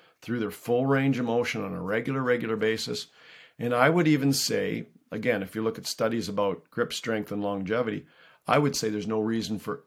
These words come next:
everybody to be taking their hands through a full natural range of motion and stimulating as much blood flow and lymph drainage, as well as the muscle balance and, and, you know, strength and performance and balance that we've been talking about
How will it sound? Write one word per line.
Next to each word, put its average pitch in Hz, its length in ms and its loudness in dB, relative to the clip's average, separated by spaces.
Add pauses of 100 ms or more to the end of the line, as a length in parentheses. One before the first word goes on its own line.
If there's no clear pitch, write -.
everybody 113 600 0
to 113 120 -8
be 110 140 -4
taking 110 340 -2
their 107 120 -4
hands 101 300 -6
through 104 180 -4
a - 20 -4
full 104 400 0
natural 104 420 -4
range 101 320 -2
of 98 60 -8
motion 101 500 -2 (460)
and 104 160 -4
stimulating 123 680 2
as 92 140 -8
much 131 360 -2
blood 139 280 2
flow 135 200 0
and 123 100 -2
lymph 120 240 -2
drainage, 113 520 -2 (680)
as 127 120 -2
well 160 240 6
as 135 120 4
the 120 100 -2
muscle 117 320 2
balance 92 400 -6
and, 95 220 -6
and, 95 280 -8 (140)
you 110 120 -6
know, 95 80 -6
strength 117 440 -2
and 104 100 -2
performance 104 540 -4
and 95 140 -6
balance 107 360 0
that 87 140 -8
we've 101 160 -6
been 95 160 -6
talking 95 340 -6
about 92 320 -4